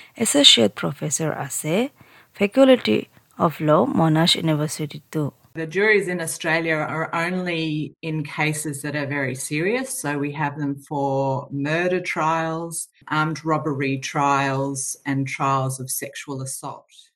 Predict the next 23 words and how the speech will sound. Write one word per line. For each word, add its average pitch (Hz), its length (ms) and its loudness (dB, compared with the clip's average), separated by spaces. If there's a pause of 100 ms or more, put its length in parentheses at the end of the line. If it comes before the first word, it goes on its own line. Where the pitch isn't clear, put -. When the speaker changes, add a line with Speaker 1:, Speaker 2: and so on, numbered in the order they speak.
(240)
Speaker 2:
The 160 60 -20 (200)
less 175 200 -20 (500)
serious - 380 -20
Speaker 1:
ای 247 140 8
به 185 140 6
یه 190 480 8
حدی 170 380 2
که 240 460 6 (120)
استرالیا 254 420 4
مزه 262 720 10 (160)
جوری 180 380 6 (100)
کل 233 400 8 (260)
استعمال 185 440 4
گره 180 180 4
زده 202 340 4
که 233 520 2
زیرنی 180 440 2
که 214 420 2
سیریوس 233 720 4
معامله 156 480 0
کل 180 200 2
اسه 165 480 2 (140)
اره 160 320 2